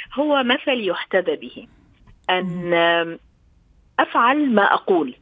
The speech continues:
Speaker 1: وليس فقط أردد شعارات. هذه من الأشياء التي أيضًا تؤثر في الأشخاص وتترك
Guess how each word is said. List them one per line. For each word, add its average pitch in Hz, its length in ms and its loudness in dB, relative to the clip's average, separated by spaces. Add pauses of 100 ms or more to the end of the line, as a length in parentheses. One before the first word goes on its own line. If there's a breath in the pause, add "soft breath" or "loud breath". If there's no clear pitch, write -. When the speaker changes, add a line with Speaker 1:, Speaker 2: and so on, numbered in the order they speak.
(160)
Speaker 1:
وليس 190 440 0
فقط - 420 -4
أردد 175 320 0
شعارات. 143 500 0 (220)
هذه 180 260 -2
من 165 140 -4
الأشياء - 460 0
التي 170 340 -2
أيضًا 202 360 0
تؤثر - 500 -4
في 180 220 -2 (340 loud breath)
الأشخاص 202 680 0
وتترك 175 480 -2